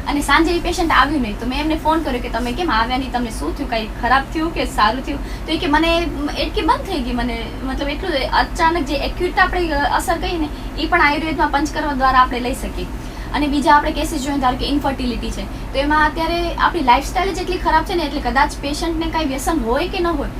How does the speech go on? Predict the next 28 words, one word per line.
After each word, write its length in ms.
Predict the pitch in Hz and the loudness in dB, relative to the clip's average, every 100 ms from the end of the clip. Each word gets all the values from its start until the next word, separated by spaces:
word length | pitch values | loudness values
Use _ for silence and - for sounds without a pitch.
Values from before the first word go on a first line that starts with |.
| - - | -10 -4
પણ 100 | 285 | -2
એની 140 | 294 | 0
ઇન્ફર્ટિલિટી 720 | 320 302 370 349 349 349 359 | 2 2 2 2 2 2 2
આપણે 340 | 320 311 - 330 | 4 2 2 -2
જોઈએ 260 | 320 330 | 0 0
કે 140 | - 269 | -2 0
બહુ 160 | 302 | 0
કોમનલી 400 | 339 349 370 339 | 0 0 0 0
લોકોમાં 400 | 262 233 226 226 | 0 -2 -2 -4
જોવા 180 | 202 220 | -2 -2
મળે 200 | 208 202 | 0 -2
છે, 380 | 202 214 - - | -4 -8 -8 -6
અથવા 220 | 254 294 | -4 -2
તો 280 | 285 294 277 262 | 0 0 -2 -2
પી 100 | 320 | 0
સી 180 | 339 | 0
ઓ 100 | 302 | 0
ડી 160 | 269 254 | 0 -2
છે 240 | - 240 | -2 -2
કે 140 | 240 240 | -2 -2
ફાઇબ્રોઇડ 540 | 247 254 233 240 233 | 2 2 2 0 0
છે, 140 | - 247 | -2 -4
એ 180 | 262 | -2
લોકોને 320 | 254 285 330 311 | -2 -2 0 0
આમ 100 | 302 | 0
બહુ 120 | 339 | 0
નોર્મલ 380 | 262 262 269 226 | 2 2 0 0
લાગે. 420 | 190 - - | -4 -4 -8